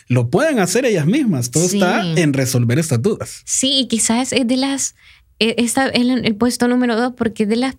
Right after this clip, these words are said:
Speaker 2: primeras cosas que deberíamos de saber, lo primer-, de las primeras que deberíamos de aprender para poder chequear,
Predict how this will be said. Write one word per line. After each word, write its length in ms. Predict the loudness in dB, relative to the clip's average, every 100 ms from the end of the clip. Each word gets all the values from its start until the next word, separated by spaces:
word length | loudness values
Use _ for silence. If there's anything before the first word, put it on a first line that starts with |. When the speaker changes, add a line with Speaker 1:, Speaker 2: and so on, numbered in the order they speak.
| _
Speaker 2:
primeras 460 | -2 0 0 0 -2
cosas 360 | -2 -2 -4
que 140 | -2 0
deberíamos 580 | 0 0 2 2 0
de 120 | 0 -2
saber, 600 | 0 0 0 0 -2 -6 _ -20 -10
lo 120 | -4 0
primer-, 380 | 0 0 0
de 100 | 0
las 200 | 0 -2
primeras 280 | 0 0 0
que 80 | 0
deberíamos 320 | 0 0 0
de 80 | 0
aprender 640 | 0 0 0 0 0 -2 -2
para 260 | -2 -2
poder 240 | -2 -2 -2
chequear, 600 | -4 -4 -2 0 0 -4